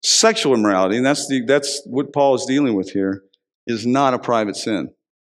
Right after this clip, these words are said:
It's not a private sin. That's the lie of the enemy. Anytime you are, anytime you're in sin and the enemy's telling you, "Ah, doesn't, you know, it's just, it's just you, it's not affected anybody."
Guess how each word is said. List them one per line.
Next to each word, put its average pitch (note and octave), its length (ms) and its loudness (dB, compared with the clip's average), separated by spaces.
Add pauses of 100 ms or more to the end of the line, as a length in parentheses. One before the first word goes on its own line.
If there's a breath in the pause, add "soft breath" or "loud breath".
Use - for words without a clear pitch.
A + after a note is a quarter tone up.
(960)
It's B2+ 180 -6
not B2+ 160 -4
a A2 40 -6
private G2+ 340 -4
sin. G2 380 -6 (1300)
That's C#3+ 300 -2
the G3 100 2
lie B2 520 4 (100)
of A#2 140 -2
the G#2+ 160 0
enemy. F2+ 260 0
Anytime G3 420 0
you G3 280 2
are, C#3 200 4 (380 loud breath)
anytime G#3 640 4
you're F3+ 260 4
in G3 140 2
sin C#3 500 4 (260 loud breath)
and C#3 120 6
the C#3+ 40 6
enemy's E3+ 380 4
telling D#3 240 6
you, C#3+ 140 6
"Ah, G3 680 -2
doesn't, D#3+ 300 2
you G3 80 0
know, F#3+ 100 2
it's F#3 100 -2
just, - 320 -6
it's F3 200 -6
just - 260 -10
you, D3 160 2
it's D3 160 -2
not E3+ 180 0
affected C3 440 0
anybody." G#2+ 420 2